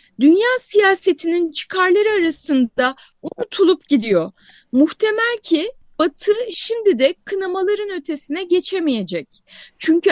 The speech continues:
Ermenistan Ukrayna'nın aksine jeostratejik ve ekonomik bakımdan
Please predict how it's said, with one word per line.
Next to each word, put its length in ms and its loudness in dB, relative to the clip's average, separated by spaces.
Ermenistan 840 0
Ukrayna'nın 760 0
aksine 680 -4
jeostratejik 1300 2
ve 60 2
ekonomik 760 -2
bakımdan 560 0